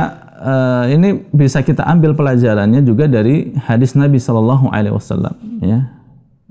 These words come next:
Di mana dalam hadis yang diriwayatkan oleh Imam At-Tirmidzi, beliau bersabda, "Ta'arraf ilallah firraha." Ya, "Ta'arraf ilallah firraha ya'rifka fi syiddah."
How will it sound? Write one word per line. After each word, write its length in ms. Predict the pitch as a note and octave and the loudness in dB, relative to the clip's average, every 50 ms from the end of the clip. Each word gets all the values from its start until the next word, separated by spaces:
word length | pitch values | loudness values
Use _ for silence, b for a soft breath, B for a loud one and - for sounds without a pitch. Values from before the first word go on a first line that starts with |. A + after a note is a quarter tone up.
| - _ _ _ _ _ _ _ _ _ _ _ _ _ _ _ | -20 _ _ _ _ _ _ _ _ _ _ _ _ _ _ _
Di 80 | - F#2 | -4 -2
mana 640 | G2+ G#2+ A2+ A#2+ C3 C3+ C3+ C3 B2 - - - - - | 0 0 2 2 2 2 0 0 -2 -4 -6 -10 -6 -4
dalam 240 | A2 A2 G#2+ A2 A2+ | -2 0 0 0 0
hadis 320 | A2 - - D3 C#3 B2+ - C3 | 0 0 0 0 0 0 0 -2
yang 80 | B2 | 0
diriwayatkan 500 | A2 G#2+ G2+ G#2+ G2+ G#2 A#2+ C3 - C3 A#2 G#2+ | 0 0 0 0 0 0 0 0 0 0 0 0
oleh 160 | G#2+ G#2+ G#2+ | 0 0 0
Imam 160 | A2 A2 A2 | 0 0 0
At-Tirmidzi, 680 | - - - A#2 - - C3 A2 A2+ A2 G#2 G#2 A#2+ D3+ | -2 -4 -6 -6 -4 -4 -2 0 0 0 2 0 0 0
beliau 320 | - C#3+ A#2 G#2+ G#2+ A2+ G#2+ | 0 0 0 0 0 0 0
bersabda, 560 | G2 G#2 G#2 - A2+ G#2 G2+ C3 - - - | 0 -2 -4 -4 -2 -2 -2 -2 -4 -4 -6
"Ta'arraf 720 | - C3+ A2 - - D#3 D#3 C#3 C3 C3 B2+ - - - | -6 -6 -4 -4 -4 -2 -2 -2 -2 -2 -4 -6 -8 -8
ilallah 640 | - B2 A2+ A2 G#2+ G#2+ G#2 G#2 A2+ C#3 E3+ G3 B B B B B B B B B B B B B B | -4 -2 -2 0 0 0 0 0 0 0 0 -2 B B B B B B B B B B B B B B
firraha." 580 | _ - D#3 C#3 B2+ B2 B2 A2 - - G#2 - - - - _ _ _ _ _ _ | _ -2 0 0 0 0 -2 -2 -4 -4 -6 -6 -8 -12 -20 _ _ _ _ _ _
Ya, 160 | - G3+ G3 | -4 -4 -4
"Ta'arraf 720 | F#3+ - - - - - F#3 F#3+ G3 F#3 F3+ F3 - - | -2 -4 -6 -4 -2 -2 -2 0 0 0 0 -2 -2 -2
ilallah 800 | - C#3+ C#3 C#3 C3 C3 C#3 D3+ E3+ F3+ F3+ F3 D3 - - - - - | -2 0 0 0 0 0 0 0 0 0 0 0 -2 -4 -10 -20 -20 -10
firraha 600 | - - F3 D3+ C#3+ C#3 C3 A#2+ - E3 F#3+ A3 A#3 - B B B B B B B B B - | -4 -2 -2 0 0 0 -2 -2 0 0 0 0 -2 -4 B B B B B B B B B -4
ya'rifka 720 | B2 C#3+ E3+ - - C#3+ F3 G#3 F3 - - E3+ D3 C#3+ | -2 -2 -2 -2 -2 0 0 0 -2 -2 -4 -6 -6 -4
fi 100 | - - D3 - | -2 -2 -2 -2
syiddah." 400 | - B2+ G2 G#2+ - - - | -2 -4 -6 -6 -8 -10 -10